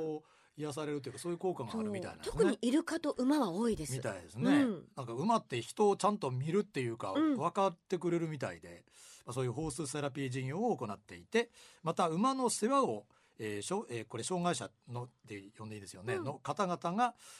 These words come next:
Speaker 2: 担当している就労移行支援施設である点です。
Speaker 1: はい。
Speaker 2: はい。えー、従来の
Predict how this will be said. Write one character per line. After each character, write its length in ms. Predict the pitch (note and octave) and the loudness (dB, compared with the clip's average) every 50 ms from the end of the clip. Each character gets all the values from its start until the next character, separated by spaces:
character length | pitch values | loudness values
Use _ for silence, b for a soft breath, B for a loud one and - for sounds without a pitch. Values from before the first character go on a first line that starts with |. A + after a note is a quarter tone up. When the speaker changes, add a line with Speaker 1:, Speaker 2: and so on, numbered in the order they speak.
| B B | B B
Speaker 2:
担 220 | - F3 F#3 F#3 | 2 2 2 2
当 180 | - F3+ F3 E3+ | 2 0 0 0
し 100 | D#3+ - | -2 -4
て 120 | - F3 | -2 -2
い 160 | E3+ E3 E3 E3+ | 0 0 0 0
る 200 | A3+ A#3+ A#3 - - | -2 -2 -4 -6 -8
就 480 | - - - - G3+ A#3+ C4 C4 C4 | -6 -4 -2 0 0 0 0 0 0
労 400 | C4 B3 A#3 G#3+ G#3 G3 F#3+ - _ _ - | 2 4 6 6 6 6 4 2 _ _ -8
移 120 | C#3+ D3+ C#3+ | -8 -8 -6
行 440 | - - C4+ C4 B3+ A#3+ A3+ G#3 - - | -2 0 2 2 4 2 2 0 -2 -4
支 220 | - - D#3+ F3 | -4 0 2 4
援 220 | G#3 G#3 F#3+ F#3 | 4 4 4 0
施 80 | E3 - | -2 -2
設 240 | - E3+ D3+ C3 C3 | -2 -4 -2 -2 -2
で 80 | B2+ | 0
あ 100 | A#2+ A2+ | 0 -2
る 200 | A2+ B2+ - - - | -2 -2 -6 -8 -8
点 180 | - G#2+ G2 | -12 -14 -12
で 120 | F2+ - - | -14 -14 -14
す。 180 | - - - - | -14 -12 -12 -8
Speaker 1:
は 120 | G3+ G#3+ A3 | -6 -4 -4
い。 140 | G#3+ - b b b b b b | -4 -6 b b b b b b
Speaker 2:
は 220 | - F#2+ F#2 F2 | -16 -14 -14 -14
い。 100 | E2+ E2 _ B B B B B B B B B | -16 -20 _ B B B B B B B B B
え 160 | E3+ F3+ F3+ | 2 2 2
ー、 40 | D3+ | 2
従 180 | F#3+ B3 A#3+ | 4 4 4
来 140 | A3+ G#3+ F#3+ | 4 4 2
の 200 | F3 F3 F#3+ | 2 -2 -2